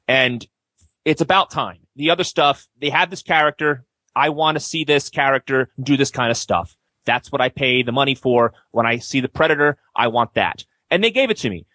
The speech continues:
I think this is a solid sequel to that first movie. And in the summer action movie realm, if you're looking for summer entertainment, this is it. You have an entertaining hour and a half, hour and forty-five minutes of the, a summer action movie. This is the one. So,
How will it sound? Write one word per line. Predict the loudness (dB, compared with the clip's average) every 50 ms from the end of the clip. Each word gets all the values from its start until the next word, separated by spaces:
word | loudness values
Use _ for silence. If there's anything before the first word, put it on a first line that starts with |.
| _
I | -2 -2 -2
think | 0 -2 -4 -2 -2
this | -2 -2 0
is | 0
a | 0 0
solid | 0 -2 -2 0 2 2 4 4 2 0 -2 -4 -12 _
sequel | _ -10 -4 -2 -2 -2 -2 -2 -2 0 0 0 0 -2 _ _ _ _
to | 0 0 2
that | 2 2 0 0
first | -2 -2 -2 -2 -2
movie. | -4 0 0 2 0 0 -4 _ _ _ _ _ _
And | 0 0 0 0 -2 -4 -8 -10 -16 _ _ _
in | 0 0 0
the | -2
summer | -2 0 0 0 2 2 0 0 -2 -6 _ _ _ _ _ -2
action | -2 -2 -2 -2 -6 -6 -4
movie | -2 -4 -4 -4 -6 -4
realm, | -2 0 2 2 2 2 0 -2 -6 -6
if | -4 -4
you're | -2 -2
looking | 0 0 0 0 -2 -4
for | -2 -2
summer | -2 0 0 0 0 0
entertainment, | 0 2 0 0 2 2 2 2 2 2 -2 -2 _ _ _ _ _
this | _ -4 -2 0 0
is | 0 0
it. | 0 -2 -2 -4
You | -6 -4
have | -2 -4 -4
an | -2
entertaining | -2 -2 -2 -2 -2 0 -2 0 0 0 -2 -4 -2
hour | 0 0 2 2 2
and | 0 -2
a | -2
half, | -2 -2 -2 -2 -2
hour | -2 -2 -2 -2
and | -2
forty-five | -2 -2 -2 0 0 0 0 0 -2
minutes | -6 -6 -6 -6 -8 -10 -14 _ _ _ _ _
of | 0 2 2 2 2 0 -4 _ _ _ _ _
the, | -12 -12 -8 -6
a | -6 -6
summer | 0 0 0 2 2 0
action | 0 -2 -2 -6 -12 -14
movie. | -14 -16 -18 -20 _ _ _ _ -8
This | -8 -6 -6
is | -6 -4
the | -2 0
one. | 0 0 -2 -2 -6 -6
So, | -2 0 2 2 2 0